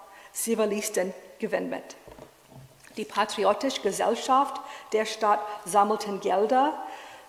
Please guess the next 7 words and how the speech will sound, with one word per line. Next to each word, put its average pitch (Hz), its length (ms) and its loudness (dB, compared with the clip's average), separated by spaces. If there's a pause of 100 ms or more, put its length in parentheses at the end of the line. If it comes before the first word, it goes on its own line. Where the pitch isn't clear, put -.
(120)
Gelder 220 760 2
und 294 400 4
die 247 100 2
Stelle 262 540 4 (200)
des 196 180 2
Massengrabes 196 1500 2 (200)
von 302 480 4